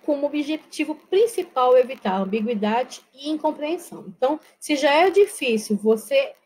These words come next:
colocar no texto alguma coisa e o outro entender cem por cento, imagina se não tivesse nenhum tipo de,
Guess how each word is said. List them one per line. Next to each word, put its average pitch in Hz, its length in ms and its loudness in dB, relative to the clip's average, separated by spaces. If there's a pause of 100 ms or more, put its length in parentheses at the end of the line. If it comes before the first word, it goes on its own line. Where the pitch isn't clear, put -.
(300)
colocar 277 520 4
no 381 120 2
texto 214 440 2
alguma 233 320 -2
coisa 196 340 -2
e 208 60 4
o 208 80 2
outro 233 200 2
entender 277 460 -2
cem 254 200 -10
por 233 160 -6
cento, 254 540 -6 (280)
imagina 294 520 2
se 302 140 0
não 294 140 2
tivesse 247 580 4
nenhum 269 320 0
tipo 294 500 -2 (420)
de, 285 400 2